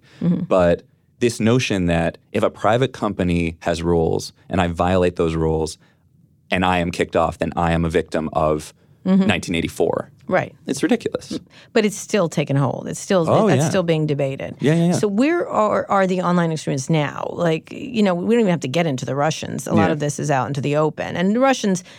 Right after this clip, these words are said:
Speaker 1: have used these tools beautifully, too, because
Speaker 2: Mm-hmm.
Speaker 1: they, you know, they didn't win the Cold War. This is their version of winning the Cold War.
Speaker 2: Mm-hmm. And
Speaker 1: Um,
Speaker 2: this is part of when I was doing that initial exploration, I was like, there are great journalists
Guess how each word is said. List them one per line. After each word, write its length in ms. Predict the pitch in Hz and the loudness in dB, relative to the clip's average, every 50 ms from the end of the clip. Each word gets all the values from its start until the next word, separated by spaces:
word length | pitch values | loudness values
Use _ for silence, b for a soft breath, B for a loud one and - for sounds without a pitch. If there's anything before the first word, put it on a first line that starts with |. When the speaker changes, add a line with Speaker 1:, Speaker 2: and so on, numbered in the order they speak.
| B B B | B B B
Speaker 1:
have 160 | - 190 180 | 0 0 2
used 320 | 175 185 185 180 170 156 | 2 2 2 2 2 0
these 420 | 165 165 160 160 156 147 - - - - - | 0 -2 -2 -2 -2 -4 -8 -12 -16 -18 -8
tools 340 | - - 196 175 165 160 165 | -2 0 2 2 2 0 -2
beautifully, 440 | - 175 165 160 160 - - 156 151 | -2 -2 -2 -2 -2 -2 -4 -4 -2
too, 380 | - - 254 247 - - - - | 0 2 2 2 2 -2 -4 -2
because 280 | - 104 107 104 101 | 2 2 4 4 4
Speaker 2:
Mm-hmm. 20 | - | 4
Speaker 1:
they, 220 | - 143 139 143 - | 2 0 -2 -6 -4
you 140 | - 170 | -2 -2
know, 160 | 165 151 139 147 | 0 0 0 -2
they 120 | 151 151 | -2 -2
didn't 240 | 151 147 147 160 160 | -2 -2 -2 -2 -2
win 100 | 160 165 | 0 0
the 80 | 175 170 | -2 0
Cold 260 | - 170 170 180 180 | 0 0 0 2 2
War. 300 | 185 196 220 247 269 262 | 2 2 2 0 0 0
This 260 | 208 180 175 175 - | 0 0 -2 -2 -2
is 120 | 170 165 165 | -4 -2 -2
their 140 | 165 156 | 0 0
version 380 | 151 151 143 139 143 139 147 147 | 0 0 -2 -2 -2 -2 -2 -2
of 60 | 143 | -2
winning 400 | 147 135 127 135 131 139 147 143 - | -2 -2 -2 -2 -2 -4 -4 -8 -10
the 80 | 143 | -10
Cold 240 | - - - - - - | -8 -8 -8 -8 -8 -10
War. 240 | - - - - - - | -10 -10 -12 -10 -4 0
Speaker 2:
Mm-hmm. 380 | 104 107 104 107 104 135 214 330 - - | 2 4 4 4 4 4 2 0 0 0
And 80 | 110 - | 2 2
Speaker 1:
Um, 80 | 170 156 | 2 2
Speaker 2:
this 160 | 107 - - | 0 0 0
is 220 | 123 113 - - - _ - | -2 -2 -2 -6 -14 _ -6
part 200 | - - 113 110 | 0 2 2 2
of 100 | 104 95 | 2 2
when 120 | 104 95 95 | 2 2 4
I 80 | 95 | 4
was 180 | 92 92 90 92 | 2 2 0 -2
doing 240 | - - 95 92 92 | -2 0 0 2 4
that 160 | 90 87 85 | 4 4 4
initial 560 | 87 87 90 95 104 - - 92 82 78 - _ - | 4 4 2 2 0 0 0 0 0 0 -2 _ -2
exploration, 600 | 90 85 - - - 98 127 170 170 - 95 87 | -2 -2 -2 0 0 2 2 2 0 0 0 0
I 80 | 85 85 | 2 2
was 160 | 85 82 - | 2 2 0
like, 240 | 87 82 80 - - b b b b | 0 0 0 -4 -10 b b b b
there 120 | - 104 104 | 2 2 2
are 60 | 95 | 2
great 240 | 85 - 92 92 - | 2 2 0 0 0
journalists 480 | - 92 82 85 82 80 73 - - | 0 0 0 2 2 0 -2 -4 -8